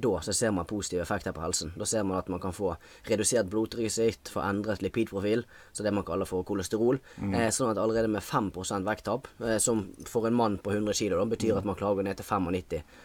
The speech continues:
Speaker 1: som for ofte er kanskje overkommelig. <laughs> At, eh, at allerede da så skjer det en, en positiv endring, sant? Så det kan jo være på en måte, som du sier, sant?
Speaker 2: Mm.
Speaker 1: Eh, helt i starten og det trenger ikke å være så mye skal til før man får litt positive effekter allerede.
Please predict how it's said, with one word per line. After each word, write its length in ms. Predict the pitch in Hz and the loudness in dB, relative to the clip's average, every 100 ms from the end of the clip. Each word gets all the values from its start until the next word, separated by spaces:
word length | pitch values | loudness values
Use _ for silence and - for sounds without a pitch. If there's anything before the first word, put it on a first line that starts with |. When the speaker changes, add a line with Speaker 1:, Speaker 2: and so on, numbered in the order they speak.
| - | -4
Speaker 1:
som 160 | - 131 | 0 4
for 140 | 123 | 6
ofte 160 | 127 - | 4 6
er 220 | 123 110 101 | 6 6 4
kanskje 300 | 117 113 123 | 2 2 4
overkommelig. 500 | 101 143 117 101 104 | 6 8 8 6 4
<laughs> 1000 | 131 165 165 151 139 165 160 - - - | 8 10 10 10 6 4 0 -4 -4 4
At, 240 | 151 - | 4 8
eh, 160 | 151 127 | 8 8
at 240 | 143 - 113 | 4 2 6
allerede 420 | 147 151 139 123 127 | 8 8 8 6 8
da 100 | 131 | 6
så 100 | 113 110 | 6 4
skjer 220 | 127 117 | 6 6
det 100 | 101 | 4
en, 160 | 95 | 2
en 160 | 95 101 | 0 0
positiv 340 | 117 110 - | 0 -2 -2
endring, 260 | 92 98 87 | 0 0 -2
sant? 180 | - 90 | -4 0
Så 80 | 123 | 2
det 100 | 120 | 4
kan 120 | 123 | 2
jo 80 | 107 | 2
være 300 | 101 110 98 | 2 2 0
på 80 | |
en 60 | 98 | -2
måte, 320 | 95 113 101 - - | -2 0 -2 -4 -8
som 120 | - | -2
du 60 | 120 | 0
sier, 320 | - 117 113 | 2 4 4
sant? 380 | 104 101 - - - - - | 2 -2 -4 -6 -12 -16 -4
Speaker 2:
Mm. 40 | |
Speaker 1:
Eh, 400 | 101 104 104 107 | 0 0 2 2
helt 200 | 110 120 101 | 2 0 -2
i 40 | |
starten 480 | - 127 110 - 107 | 2 2 2 -2 -2
og 180 | 95 85 | -2 -2
det 120 | 101 | -2
trenger 200 | 123 113 | 0 0
ikke 120 | 107 | 0
å 80 | 110 | -2
være 100 | 113 | 0
så 280 | - 147 110 | 0 0 0
mye 140 | 95 101 | 0 0
skal 120 | 101 | -2
til 220 | - 101 | 0 0
før 200 | 80 104 | 0 -2
man 260 | 92 90 82 - - - | -2 -2 -6 -10 -20 -4
får 360 | 139 107 101 104 | 2 2 4 2
litt 180 | 120 - | 0 -4
positive 340 | 110 104 - 92 | -6 -4 -2 -2
effekter 340 | 107 - - | -2 -4 -6
allerede. 400 | 85 92 82 87 | -4 -4 -4 -6